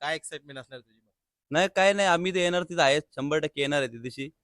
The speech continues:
Speaker 2: तिथं आल्यावरच बघू ना मैदानामध्ये आपण.
Speaker 1: आणि ड्रायव्हर लोक, आज मुंबईमध्ये भरपूर ड्रायव्हर आहेत, तर, अ,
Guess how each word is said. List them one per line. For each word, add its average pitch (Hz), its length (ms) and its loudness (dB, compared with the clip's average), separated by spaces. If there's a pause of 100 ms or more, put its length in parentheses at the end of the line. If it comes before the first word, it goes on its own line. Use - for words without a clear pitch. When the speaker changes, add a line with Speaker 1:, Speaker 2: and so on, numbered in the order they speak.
(260)
Speaker 2:
तिथं 135 120 0
आल्यावरच 143 380 2
बघू 135 220 -4
ना 147 120 -2
मैदानामध्ये 120 600 -4
आपण. 101 220 -8 (840)
Speaker 1:
आणि 139 420 -16
ड्रायव्हर 143 440 -10
लोक, 151 200 -8
आज 147 140 -4
मुंबईमध्ये 143 480 -10
भरपूर 131 300 -14
ड्रायव्हर 131 320 -8
आहेत, 123 180 -12
तर, 131 320 -14
अ, 131 260 -14